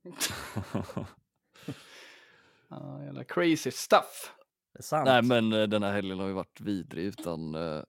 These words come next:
Speaker 1: utan några riktiga matcher att se på. Så är det ju bara.
Speaker 3: Ja, det var ju extra vidrigt i, eh, söndags. Då var det ju ingenting. I lördags kunde man ju se någonting i alla fall. Det var ju, eh, lite, League two-fotboll, eh, tidig match, tretton trettio.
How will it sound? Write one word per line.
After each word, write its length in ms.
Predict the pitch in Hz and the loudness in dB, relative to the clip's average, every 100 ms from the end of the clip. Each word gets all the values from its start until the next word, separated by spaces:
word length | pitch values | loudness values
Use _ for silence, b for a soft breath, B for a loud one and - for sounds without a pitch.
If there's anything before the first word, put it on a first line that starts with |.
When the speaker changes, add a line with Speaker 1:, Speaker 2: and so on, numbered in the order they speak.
| _ _ _ _ _ _ 90 | _ _ _ _ _ _ -10
Speaker 1:
utan 280 | 90 73 | -8 -6
några 180 | 76 78 | -4 -4
riktiga 280 | 80 - 82 | -6 -6 -6
matcher 220 | 76 - | -6 -8
att 80 | 64 | -10
se 100 | 67 | -10
på. 220 | - 57 _ - | -12 -14 _ -16
Så 140 | - | -8
är 60 | 67 | -6
det 60 | 65 | -6
ju 40 | |
bara. 160 | 71 - _ - | -8 -14 _ -10
Speaker 3:
Ja, 100 | 135 | -4
det 60 | 147 | 0
var 60 | |
ju 300 | 151 143 156 | 0 0 -2
extra 360 | 139 143 - 170 | -4 -6 -2 0
vidrigt 420 | 139 127 123 - | 0 -2 -4 -4
i, 240 | 123 120 | -4 -2
eh, 80 | 120 | -4
söndags. 580 | 113 143 127 - - - _ 131 | -2 -2 -2 -4 -10 -14 _ -10
Då 60 | |
var 80 | 127 | -6
det 60 | 147 | -2
ju 60 | |
ingenting. 540 | 139 123 - 139 104 104 b b _ - | -2 -2 -2 -4 -4 -12 b b _ -6
I 40 | |
lördags 320 | 123 135 135 | -4 -2 -4
kunde 180 | - 120 | -6 -6
man 100 | 117 | -6
ju 40 | |
se 180 | 110 113 | -6 -8
någonting 380 | 117 131 - 95 | -6 -8 -10 -16
i 40 | |
alla 100 | - | -18
fall. 180 | - - _ _ | -20 -20 _ _
Det 100 | 127 | -4
var 180 | 131 135 | 0 2
ju, 340 | 139 135 127 | 2 2 0
eh, 60 | 123 117 _ _ _ _ _ _ | -2 -8 _ _ _ _ _ _
lite, 520 | 131 117 123 120 127 92 - _ _ - | -8 0 2 2 0 -4 -10 _ _ -12
League 240 | 120 131 110 | -4 -4 -4
two-fotboll, 760 | 147 131 - 120 - 143 120 117 120 | -6 -6 -6 -12 -8 -8 -6 -8 -10
eh, 60 | 120 | -12
tidig 340 | - 120 131 | -10 -10 -8
match, 260 | 117 113 - | -10 -12 -14
tretton 280 | 120 - 110 | -14 -12 -10
trettio. 360 | 123 _ 117 | -10 _ -20